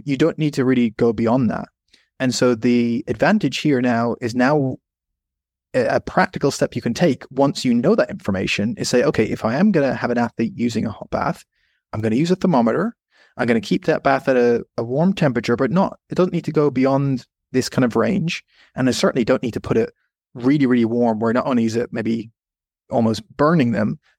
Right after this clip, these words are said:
but is so warm that is, again, driving up that core body temperature because it's unnecessary. It's actually not achieving what you want." Just having the bath hotter and hotter isn't actually getting you a greater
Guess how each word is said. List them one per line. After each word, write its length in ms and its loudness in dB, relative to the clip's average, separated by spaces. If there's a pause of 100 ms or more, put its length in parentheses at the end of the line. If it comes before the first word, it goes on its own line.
but 140 2
is 260 0
so 320 2
warm 380 2
that 140 2
is, 180 -2
again, 240 0
driving 420 -2
up 120 -8
that 160 -8
core 200 -2
body 260 2
temperature 480 -2
because 240 -2
it's 180 -8
unnecessary. 680 2
It's 100 -6
actually 240 0
not 180 2
achieving 720 0 (340)
what 240 -2
you 140 0
want." 280 0 (600)
Just 200 0
having 400 0
the 100 -4
bath 360 -4 (120)
hotter 280 2
and 100 -4
hotter 460 -2 (100)
isn't 300 -2
actually 320 -2
getting 260 2
you 260 0 (320)
a 360 0 (340)
greater 640 2